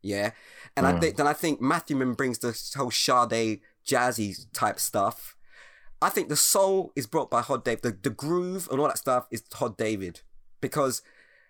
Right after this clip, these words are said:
Speaker 1: every album since Embrya, he's been on it, and he starts featuring more and more strongly. Um, by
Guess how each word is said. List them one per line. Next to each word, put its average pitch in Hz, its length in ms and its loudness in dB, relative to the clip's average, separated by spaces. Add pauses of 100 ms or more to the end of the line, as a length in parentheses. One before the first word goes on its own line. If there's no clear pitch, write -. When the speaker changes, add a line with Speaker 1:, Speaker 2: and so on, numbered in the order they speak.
(180)
Speaker 1:
every 175 320 0
album 135 460 0 (100)
since - 360 0
Embrya, 104 680 0
he's 135 260 -4
been 123 180 0
on 110 180 0
it, 87 220 -6 (200)
and 113 280 2
he 127 220 -4
starts - 320 -2
featuring 110 380 -4
more 123 420 2
and 117 80 2
more 113 420 0
strongly. 95 640 -4 (420)
Um, 98 140 -2
by 131 340 2